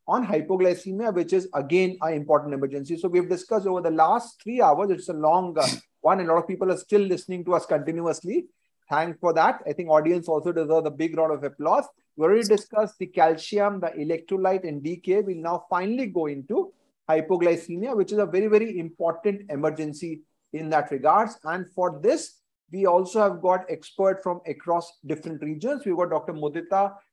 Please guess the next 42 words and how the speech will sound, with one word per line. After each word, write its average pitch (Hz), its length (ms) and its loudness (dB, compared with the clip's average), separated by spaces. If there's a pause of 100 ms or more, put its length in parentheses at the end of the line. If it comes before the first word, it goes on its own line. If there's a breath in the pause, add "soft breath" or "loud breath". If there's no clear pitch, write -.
Dhingra, 170 460 -4
who 170 140 -4
is 160 160 -10
from, 170 440 -2
uh, 156 260 2 (360)
Kurush-, 180 440 -6
Kurukshetra. 202 640 0
She 202 180 -8
did 202 240 -4
training 185 400 -8
under 170 460 2 (180)
Doctor 151 180 -6
Sudha 165 320 -2
Rao 180 360 6
in 143 180 -10
Mumbai. 170 420 0
Vijay 151 300 -4
Wadia, 160 460 4
very 190 260 2
active 196 440 4 (320)
in 160 180 -8
a 156 80 0
lot 165 80 2
of, 190 240 0
uh, 175 320 -2
academic 165 500 0
circles, 185 460 0
as 151 240 6
well 170 160 2
as 170 200 2
the 147 60 -2
work, 165 420 2 (300)
especially 202 440 -2
with 196 140 -2
regards 185 300 0
to 190 80 -12
type 160 260 2
one 170 140 0
diabetes, 165 680 -2 (140)
uh, 170 240 2
and 165 180 -8
obesity 165 680 -6